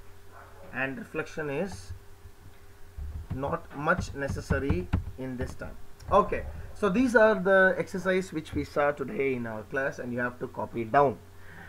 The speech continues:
And at the end of the class, we have discussed about, okay, this is yesterday's matter. We have discussed about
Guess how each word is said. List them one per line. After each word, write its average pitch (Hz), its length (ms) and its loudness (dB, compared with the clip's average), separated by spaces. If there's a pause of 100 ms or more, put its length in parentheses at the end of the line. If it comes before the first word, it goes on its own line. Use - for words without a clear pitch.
And 160 440 6 (260)
at 156 120 -2
the 160 80 0
end 220 220 10
of 208 120 10
the 196 80 4
class, 185 500 4 (1000)
we 156 200 -2
have 160 440 6
discussed 180 400 2 (160)
about, 147 460 6 (480)
okay, 120 200 -4
this 143 220 -2
is 170 160 -2
yesterday's 170 460 0
matter. 139 360 0 (1800)
We 147 100 2
have 165 160 8
discussed 180 500 2
about 156 420 4